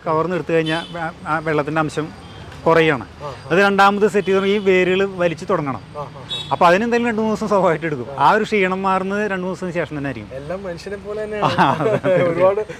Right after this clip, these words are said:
Speaker 2: നിങ്ങൾ തൃശ്ശൂരിൽ നിന്ന് മണ്ണുത്തിയിൽ നിന്ന് യാത്ര ചെയ്ത് ഇവിടെ എത്തി,
Speaker 1: അതെ.
Speaker 2: എത്തി ആ സമയത്തുള്ള ക്ഷീണം, അത് കഴിഞ്ഞ് ആ സാധനം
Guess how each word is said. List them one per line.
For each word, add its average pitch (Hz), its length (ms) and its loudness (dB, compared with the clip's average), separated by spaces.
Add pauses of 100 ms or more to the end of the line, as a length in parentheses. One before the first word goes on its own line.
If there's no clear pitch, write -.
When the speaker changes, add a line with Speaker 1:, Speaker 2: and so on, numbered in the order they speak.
(240)
Speaker 2:
നിങ്ങൾ 170 160 -2 (120)
തൃശ്ശൂരിൽ 202 400 -2
നിന്ന് 214 220 0
മണ്ണുത്തിയിൽ 196 420 0
നിന്ന് 220 140 2 (200)
യാത്ര 175 280 -2
ചെയ്ത് 196 160 4
ഇവിടെ 190 180 0
എത്തി, 196 220 -12 (240)
Speaker 1:
അതെ. 117 140 -2 (120)
Speaker 2:
എത്തി - 180 2 (100)
ആ - 20 6 (100)
സമയത്തുള്ള 190 540 2
ക്ഷീണം, 180 280 -2 (120)
അത് 349 160 2
കഴിഞ്ഞ് 202 260 2
ആ - 20 0 (100)
സാധനം 190 240 2